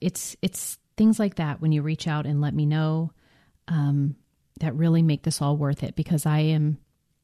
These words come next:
so passionate about helping moms realize that there is another way to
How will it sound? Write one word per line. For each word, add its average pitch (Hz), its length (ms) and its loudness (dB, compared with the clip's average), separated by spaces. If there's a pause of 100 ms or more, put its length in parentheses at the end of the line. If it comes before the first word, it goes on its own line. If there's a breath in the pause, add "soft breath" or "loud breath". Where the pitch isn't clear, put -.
(160)
so 160 580 0 (420)
passionate 175 600 0 (180)
about 156 320 0
helping 165 420 0
moms 156 560 2
realize 156 640 0 (680 loud breath)
that 165 420 2 (120)
there 156 220 2 (100)
is 170 460 2 (640)
another 165 420 4
way 156 520 0 (880 soft breath)
to 165 580 2